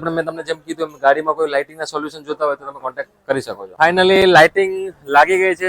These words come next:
શોરૂમ પર અને લાઇટિંગ લગાવ્યા પછી શોરૂમ ખરેખર બહુ સરસ લાગી રહ્યો છે.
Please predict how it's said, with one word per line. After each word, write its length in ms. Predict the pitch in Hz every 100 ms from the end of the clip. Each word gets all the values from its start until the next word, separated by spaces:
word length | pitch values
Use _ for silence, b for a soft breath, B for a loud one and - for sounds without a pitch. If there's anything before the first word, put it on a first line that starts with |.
| -
શોરૂમ 260 | 175 180 175 185
પર 160 | 185 185 - _ _ _ _ - _ _ -
અને 100 | 143 139 139
લાઇટિંગ 300 | 143 165 156
લગાવ્યા 300 | 147 160 156
પછી 240 | 156 160 160 -
શોરૂમ 280 | 156 165 160 -
ખરેખર 300 | 147 151 156 151
બહુ 60 | 151 -
સરસ 200 | 151 151
લાગી 200 | 147 151
રહ્યો 160 | 151 143
છે. 80 | 151